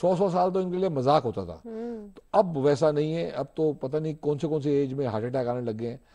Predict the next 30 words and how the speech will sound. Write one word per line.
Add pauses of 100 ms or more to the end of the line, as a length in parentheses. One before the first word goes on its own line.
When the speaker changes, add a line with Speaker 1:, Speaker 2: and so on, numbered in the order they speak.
(260)
Speaker 1:
especially
Speaker 2:
हम्म।
Speaker 1:
after (140)
covid। (600)
तो,
अ,
लोगों
को (220)
जो,
अ,
ये
समझना
पड़ेगा
कि
health (120)
is,
अ,
the
main
thing। (200)
Speaker 2:
आप
इतना
काम
करते
हैं
और
इतना
काम (360)
किया
आपने,